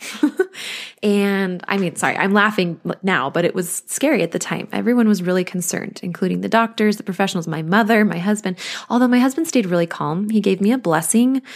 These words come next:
when I felt like I was dying and they were all getting the clots out of me and everything. And it was, like, amazing. I feel like he saved my life. I truly do.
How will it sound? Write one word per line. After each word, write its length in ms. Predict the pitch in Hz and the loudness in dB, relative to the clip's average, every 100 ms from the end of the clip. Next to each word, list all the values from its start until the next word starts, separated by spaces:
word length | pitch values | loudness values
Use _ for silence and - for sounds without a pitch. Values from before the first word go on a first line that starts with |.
| - - - | -18 -20 -8
when 120 | 180 | -4
I 80 | 165 | -4
felt 220 | 165 170 | -2 0
like 120 | 185 | 0
I 60 | 180 | 2
was 140 | 180 | 0
dying 280 | 156 151 180 | 2 2 2
and 120 | 180 | 2
they 80 | 165 | 2
were 140 | 151 151 | 0 0
all 420 | 151 151 156 - _ _ - | 0 -2 -4 -10 _ _ -8
getting 360 | 165 165 160 160 | 0 0 0 -6
the 460 | - - 156 147 - | -8 -4 0 0 -2
clots 320 | - 170 170 | -4 -4 -4
out 160 | - 202 | 0 0
of 100 | 190 | 2
me 120 | 196 | 2
and 100 | 190 | 4
everything. 340 | 196 190 196 | 2 2 2
And 280 | - 165 160 - _ | 2 -2 -4 -12 _
it 140 | - 190 | -6 -2
was, 300 | - - - | -2 0 -2
like, 320 | 90 - - | -2 -4 -4
amazing. 540 | 180 165 156 - - | 0 0 0 -4 -6
I 80 | 185 | -4
feel 160 | 170 180 | -2 0
like 140 | 175 | -2
he 100 | - | -2
saved 340 | - - - - | -2 -2 -4 -12
my 100 | - | -10
life. 320 | - - - - | -10 -10 -16 -10
I 80 | 180 | -8
truly 260 | - - | -4 -4
do. 140 | - | -4